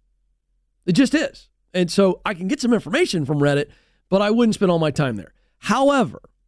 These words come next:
as you look at all of these sites and you see a pattern of the same complaint over and over and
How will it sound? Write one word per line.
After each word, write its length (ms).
as 200
you 100
look 300
at 80
all 180
of 80
these 180
sites 680
and 180
you 120
see 260
a 100
pattern 640
of 180
the 100
same 480
complaint 640
over 520
and 260
over 400
and 160